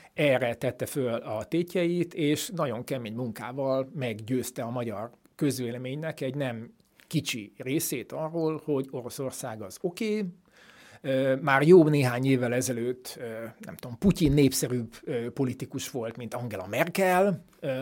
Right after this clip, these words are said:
amikor ugye ő még hivatalban volt. A Fidesz szavazók körében biztosan, ha az ember nézi a Policy Solutionsnek azt a felmérését, amely,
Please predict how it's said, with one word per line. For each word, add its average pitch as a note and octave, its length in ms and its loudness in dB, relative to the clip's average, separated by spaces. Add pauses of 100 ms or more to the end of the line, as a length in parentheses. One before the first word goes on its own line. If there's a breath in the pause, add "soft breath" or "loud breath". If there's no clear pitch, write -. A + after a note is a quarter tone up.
(120)
amikor B2 280 -16
ugye A#2 320 -14
ő A2+ 100 -14
még A2+ 120 -20
hivatalban D#3 580 2
volt. C3+ 340 4 (400 loud breath)
A C#3 80 -8
Fidesz C#3+ 300 2
szavazók A#2+ 420 -2
körében A2 460 -12
biztosan, E3 600 -2
ha A#2 80 -6
az A#2+ 100 -4
ember C3 220 0
nézi C3+ 420 2
a A#2 280 -2 (240)
Policy D3 300 0
Solutionsnek C3+ 580 -2
azt B2 220 -2
a B2+ 40 2
felmérését, C3 680 -2
amely, A#2 320 -6